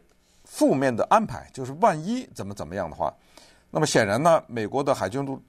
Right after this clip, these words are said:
战队这方面是不是大意了呢？咱们就不知道了，因为人们自然都会接下来这么想，这个炮弹呢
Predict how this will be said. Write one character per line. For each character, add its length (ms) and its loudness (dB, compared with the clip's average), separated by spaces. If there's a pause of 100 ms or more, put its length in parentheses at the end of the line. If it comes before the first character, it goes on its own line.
(160)
战 180 2
队 100 0
这 220 2
方 160 0
面 200 0 (520)
是 180 -2
不 60 -4
是 140 -4
大 240 4
意 120 -2
了 140 0
呢？ 220 -4 (520)
咱 100 -2
们 80 -4
就 80 0
不 120 -8
知 80 -8
道 160 4
了， 140 -16
因 120 2
为 220 4 (140)
人 200 0
们 220 0 (160)
自 240 2
然 140 4
都 60 -4
会 120 -2
接 180 -4
下 100 -4
来 100 2
这 120 0
么 80 -4
想， 240 -8 (840)
这 80 0
个 100 4
炮 300 2
弹 200 4
呢 220 -6